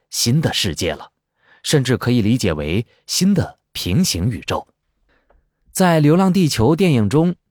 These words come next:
太阳演化的最终阶段将会把地球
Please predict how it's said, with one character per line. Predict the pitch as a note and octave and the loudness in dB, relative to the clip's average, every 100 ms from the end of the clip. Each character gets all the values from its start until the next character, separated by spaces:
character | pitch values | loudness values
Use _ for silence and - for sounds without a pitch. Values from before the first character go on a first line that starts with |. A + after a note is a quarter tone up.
| _ _ _ | _ _ _
太 | - A#3+ A#3 | -6 0 2
阳 | F3+ | 2
演 | G3+ A2+ D2+ | 2 0 -2
化 | - D#3+ | -2 0
的 | A2 | 0
最 | - G#2+ | 0 0
终 | F#3+ G#3+ | 0 0
阶 | A2 | 0
段 | G#2+ F2 - _ _ _ | -2 -4 -8 _ _ _
将 | - F3+ | -2 0
会 | F#3 | 0
把 | D3+ F#2 | 0 -2
地 | E2 G#3 B2 | -2 -2 -2
球 | - F2 B2 | -2 -2 -2